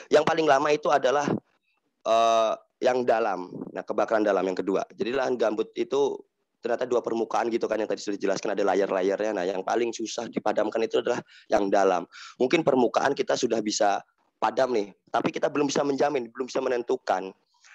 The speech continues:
Kalau di dalam tanah gambut itu sudah ter-, eh, sudah padam atau sudah memang, eh, clear,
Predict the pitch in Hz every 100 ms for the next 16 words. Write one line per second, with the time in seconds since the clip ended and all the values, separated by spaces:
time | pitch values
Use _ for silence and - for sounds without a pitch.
0 | - - - - 127 143 139 127 123 123
1 | 123 117 113 - 139 156 127 131 120 -
2 | 104 104 101 110 113 - 107 107 117 113
3 | - 110 110 110 - _ _ _ 117 113
4 | 110 110 110 - - _ _ - 104 101
5 | 98 - 160 156 117 -